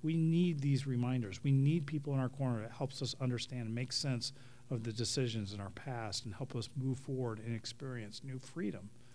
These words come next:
that comes because of who Jesus is and what Jesus has accomplished.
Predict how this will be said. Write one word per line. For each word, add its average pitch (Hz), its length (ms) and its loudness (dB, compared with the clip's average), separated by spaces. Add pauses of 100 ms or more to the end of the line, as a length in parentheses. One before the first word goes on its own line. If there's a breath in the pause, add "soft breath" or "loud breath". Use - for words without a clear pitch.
(220 loud breath)
that 139 120 -6
comes 123 240 0
because 123 260 -2
of 107 120 -2
who 143 180 2
Jesus 131 420 0
is 107 180 -4
and 117 120 -2
what 107 120 -6
Jesus 98 380 -6
has 107 140 -6
accomplished. - 840 -12